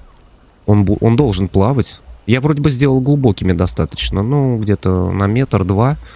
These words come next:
чтобы спинозавр там бултыхался и всё было хорошо. Нет, он идёт к кормушке с водой.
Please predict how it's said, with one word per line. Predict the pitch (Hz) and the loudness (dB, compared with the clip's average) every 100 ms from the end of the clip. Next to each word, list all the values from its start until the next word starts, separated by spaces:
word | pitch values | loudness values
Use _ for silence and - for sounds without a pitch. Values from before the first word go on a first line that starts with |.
| - _ _ _ | -20 _ _ _
чтобы | 101 98 | -2 -2
спинозавр | - 101 98 117 113 92 | 0 0 0 0 0 0
там | - 90 87 | -2 -2 -2
бултыхался | 87 92 95 120 127 - | -2 -2 -2 -2 -4 -4
и | 80 | -6
всё | - 82 | -4 -4
было | 87 87 | -2 -2
хорошо. | - 80 92 - 76 - - - - - - - - - - | -4 -4 -4 -6 -6 -8 -12 -16 -14 -16 -20 -20 -20 -20 -8
Нет, | 107 90 104 | -4 -2 0
он | 110 | 0
идёт | 107 107 | 0 -2
к | |
кормушке | - 107 107 - 98 | -2 0 -2 -4 -6
с | - | -2
водой. | 92 80 85 | 0 0 -2